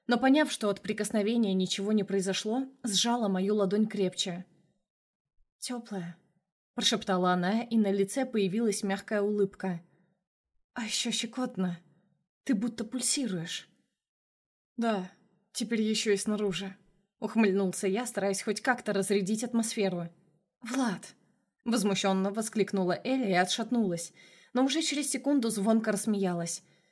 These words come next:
Всё же сработало, а то я боялся, что напряжение, возникшее между нами, вскоре превратится в осязаемые сгустки энергии и ударят по обоям.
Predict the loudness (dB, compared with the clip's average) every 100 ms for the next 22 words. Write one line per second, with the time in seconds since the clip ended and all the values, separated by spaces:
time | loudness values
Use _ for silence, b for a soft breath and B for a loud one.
0 | b b -2 0 -2 -2 0 0 -2 -4
1 | -6 -10 _ -2 0 0 0 2 2 2
2 | 0 -4 -2 -2 0 0 2 4 4 2
3 | 0 0 0 0 0 0 0 2 2 0
4 | -4 b b b -4 0 2 2 0 0
5 | 0 -2 -4 -2 -2 -2 -2 0 2 4
6 | 2 0 -2 -4 -6 -8 -4 0 0 0
7 | 0 0 0 2 2 4 2 2 0 0
8 | 2 2 2 0